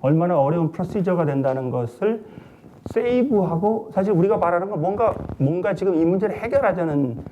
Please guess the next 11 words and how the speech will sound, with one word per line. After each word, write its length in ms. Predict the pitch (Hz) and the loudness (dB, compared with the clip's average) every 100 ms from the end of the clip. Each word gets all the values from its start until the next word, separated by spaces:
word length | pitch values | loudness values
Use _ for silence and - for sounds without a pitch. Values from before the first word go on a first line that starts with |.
| - - | -18 -6
게 260 | 160 147 - - - - | -2 -2 -4 -14 -20 -20
주거든요. 480 | - 147 151 160 175 147 | -4 -2 0 0 -2 -6
아까 460 | 165 165 165 131 - - | -6 -2 0 0 -4 -12
바로 280 | - 143 170 | -8 -2 0
이제 180 | 165 147 | 0 0
좋은 240 | 139 147 | -2 -2
소식을 360 | 151 147 151 135 | 0 -2 -2 -2
들은 220 | 127 123 | -2 -2
것이 340 | 120 120 160 160 - - - - | -2 -4 -6 -6 -12 -18 -20 -8
구월 260 | - 175 170 | 0 2 2
이십이일을, 1000 | 151 147 180 143 139 139 143 170 170 - | 0 -2 -2 0 2 2 2 -2 -4 -8